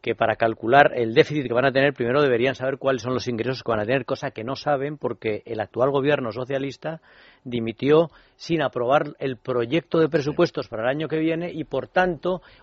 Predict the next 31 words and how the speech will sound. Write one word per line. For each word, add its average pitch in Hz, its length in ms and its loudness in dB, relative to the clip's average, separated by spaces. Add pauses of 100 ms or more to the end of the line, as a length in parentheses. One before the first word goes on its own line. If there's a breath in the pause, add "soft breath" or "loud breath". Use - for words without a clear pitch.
una 180 240 2
previsión 139 480 0
de 127 80 -4
ingresos 143 480 -2
fiscales 165 640 -4 (300 soft breath)
y, 131 120 -8
por 123 220 -2
tanto, 175 500 2 (360)
cuáles 170 320 2
son 160 180 -2
los 127 180 -4
ingresos, 120 600 -4 (360 soft breath)
en, 120 260 -8
eh, 127 280 -6
a 127 140 -2
cuánto 160 260 2
van 160 140 4
a - 20 0
ascender 143 320 -2
el 123 100 -4
cincuenta 135 340 -2
por 127 140 -4
ciento 139 340 -4
del 98 220 -8
I 127 100 -2
R 131 200 -2
P 139 180 -2
F, 147 300 -8 (440 soft breath)
el 110 260 -10
cincuenta 120 400 -4
por, 120 140 -10